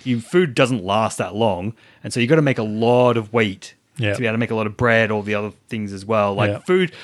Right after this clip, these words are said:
Speaker 1: food is already very time-consuming, making me line up with the controller as well. Like,
Speaker 2: Yeah.
Speaker 1: next to each thing is just
Speaker 2: Yeah, that's
Speaker 1: no,
Speaker 2: ridiculous.
Speaker 1: it's just not fun.
Speaker 2: Yeah.
Speaker 1: Not fun. So I think if, those are two things. I mean, there's certainly other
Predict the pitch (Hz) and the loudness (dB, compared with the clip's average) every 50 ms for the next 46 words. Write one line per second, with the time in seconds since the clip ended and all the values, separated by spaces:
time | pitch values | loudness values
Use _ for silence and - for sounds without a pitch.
0 | - - - 196 202 185 156 165 165 160 156 151 147 143 123 139 131 123 113 - | -18 -2 0 0 2 2 2 2 2 2 2 2 0 0 0 2 2 2 0 0
1 | 123 127 123 123 - 131 120 - 113 110 107 107 110 107 - _ _ _ - 113 | -2 -2 -2 0 -2 -4 -4 -4 -4 -4 -2 -2 -4 -4 -6 _ _ _ -16 -8
2 | 110 127 139 139 - 175 160 143 135 131 117 - _ _ _ _ _ - 123 117 | -2 0 0 0 0 0 2 2 2 2 0 -4 _ _ _ _ _ -8 -4 0
3 | 147 131 127 123 113 110 104 104 - - 101 - - 104 104 101 98 95 92 90 | 0 2 2 0 -2 -2 -6 -8 -8 -10 -12 -8 -4 -4 -2 -2 -4 -6 -6 -6
4 | 101 98 98 98 87 92 95 95 98 104 95 107 95 95 92 - 139 139 139 135 | -4 -2 -2 -2 -2 -2 -4 -2 -2 -2 -2 -2 -2 -4 -4 -4 -2 0 0 0
5 | - - - 151 123 127 127 - - - 143 147 160 165 143 113 - - 117 101 | -2 -2 -4 -4 -2 -2 -4 -4 -4 -2 0 2 2 2 2 0 -2 -4 -6 -6
6 | - - 160 110 101 92 87 85 90 92 - - - 110 92 - 98 87 - - | -6 -4 -2 -2 0 0 0 0 -2 -2 -4 -4 -4 -2 0 0 0 -2 0 -2
7 | 95 85 82 78 - - - - - - - - 233 170 156 135 123 117 - - | -4 -4 -4 -6 -8 -8 -10 -10 -12 -12 -10 -8 -6 -4 -2 0 0 -2 0 0
8 | 113 98 98 95 - 156 156 190 214 185 - - _ _ _ - - - - _ | -2 -2 0 0 0 2 2 2 2 0 -2 -6 _ _ _ -20 -20 -20 -6 _
9 | 180 180 165 170 147 - - 160 143 - 156 143 139 143 127 - - - - - | 0 4 4 4 2 4 2 2 2 4 2 2 2 2 0 -2 -8 -14 -20 -12
10 | - - - 175 165 151 135 - - 165 175 160 139 113 113 110 | -12 -4 0 2 2 2 2 0 0 0 0 2 2 2 0 0